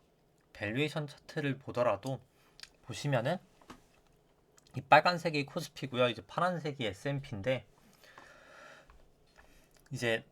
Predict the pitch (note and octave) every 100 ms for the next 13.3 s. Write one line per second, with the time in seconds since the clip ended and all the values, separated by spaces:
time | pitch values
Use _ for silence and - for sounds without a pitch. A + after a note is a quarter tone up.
0 | _ - _ _ D3 C3+ - - - A2+
1 | D3+ E3 D#3 C3+ A#2+ A2 - - B2+ -
2 | - - C3 D#3 - - F3 - F#3 F#3
3 | F#3+ E3 A2 B2+ B2 G2+ - C3+ D#3+ D#3+
4 | - F3 D3+ A2 C#3 C#3 G#2+ G#2 G#2 -
5 | - - - C#3 - B2 D#3+ E3 - A2
6 | C3 - _ - - F3+ F#3 C#3+ A#2 A2
7 | B2 G#2+ G2+ - F3+ F#3+ F3+ C#3 C3 -
8 | - E3+ D3 A2+ G2 G#2+ - A#2 A2 -
9 | - - E3 E3+ C#3 A#2+ C#3 F#3+ - -
10 | - D3+ C#3 D#3 C#3+ A#2+ D#3 E3 - E3
11 | F3 E3 - C#3+ C3+ D3+ D#3+ A2 A2 A2
12 | C3 D3 C#3+ C#3 C3+ A#2 G#2 - B2 C3+
13 | A2+ A#2